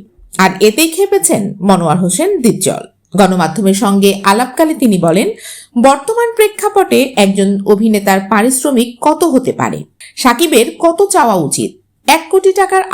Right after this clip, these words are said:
আর্টিস্ট বাংলাদেশে জন্ম হবে, আগে ফিল্ম বাজার ঠিক করো, তারপর এক কোটি, দুই কোটি চাও। এক কোটি টাকা ডিমান্ড করলেই তো হবে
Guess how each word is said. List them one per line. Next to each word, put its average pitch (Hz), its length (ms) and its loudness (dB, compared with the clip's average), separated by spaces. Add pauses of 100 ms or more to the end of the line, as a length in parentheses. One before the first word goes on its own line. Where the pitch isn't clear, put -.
আর্টিস্ট 285 400 0 (240)
বাংলাদেশে 277 580 0
জন্ম 214 220 0 (120)
হবে, 185 200 2 (360)
আগে 202 160 2 (120)
ফিল্ম 302 320 0
বাজার 226 320 0
ঠিক 208 140 -2 (100)
করো, - 180 -6 (400)
তারপর 202 400 2 (480)
এক 233 80 0 (100)
কোটি, 277 220 2 (100)
দুই 262 200 2
কোটি 160 260 -2
চাও। 90 160 -4 (420)
এক 240 240 2
কোটি 320 280 0
টাকা 339 180 2 (120)
ডিমান্ড 233 280 0 (100)
করলেই 269 400 2
তো 330 140 0
হবে 131 180 0